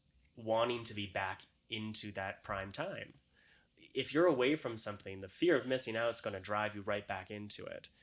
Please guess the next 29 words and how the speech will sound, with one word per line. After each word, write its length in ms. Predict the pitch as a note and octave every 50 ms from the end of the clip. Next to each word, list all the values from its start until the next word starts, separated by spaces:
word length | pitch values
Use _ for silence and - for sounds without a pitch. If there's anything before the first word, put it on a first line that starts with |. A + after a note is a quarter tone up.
| - - _ _ _ _ _ _ _ _ _ _
And 140 | A#2+ A#2 A2
hopefully 720 | G#2+ D3 F#3+ - - - D3+ B2+ A#2 A2 G#2+ G2+ - - -
the 60 | - A2+
break 300 | G#2+ B2+ C3 D#3 D3+ -
you've 140 | B2 A2
had, 460 | - A#2+ B2 B2 A2+ G2+ F#2+ F#2+ G2 - _
the 60 | -
breath 360 | G2 - A#2+ B2+ D#3 D#3 - A#2+
you 80 | G2+
can 160 | - G2 G2
take, 460 | G2 - - F2+ - F#2+ - - - - - _ _ _ _ _
the 100 | G#2+ G#2 - _ _ -
time 460 | - - - B2+ C3 C3+ C3 A#2+ A2
spent 380 | - - - - A#2 A2 G#2+ - - - A2+
with 320 | A#2+ B2+ C3+ C3+ C#3 - -
yourself 640 | A2+ A2 G#2+ - - - D3 C#3 A2+ G#2 G2+ G2+ - _ - - - - - _
will 160 | - A2+ A2
be, 340 | A2 A#2 A2+ A2+ A2+ - - - - _ _ A2
uh, 160 | A2 G#2+ G#2+ - A#2
the 60 | B2+
galvanizing 680 | B2 - A2 G#2+ A#2+ - C#3+ C3+ B2 B2 A#2+ A#2 A2
force 300 | A2 - B2 A#2+ A#2 -
to 80 | - -
go, 100 | - G#2+ -
"Okay, 440 | - A2+ - - - C#3 F2+ F2 - _ _ _ _ _ _ _ _ _ _ _ _ _ _ _ _ _ _ _ _ -
here's 280 | - C#3 C#3 C3+ -
a 20 | B2
little 240 | A2 B2 A#2+ A2+ G#2
recontextualization. 1120 | G#2 A2 A2+ A2+ A#2 A2 G#2+ G#2 G2 - - G2+ F#2+ F#2+ F#2+ - F2+ F#2+ - - -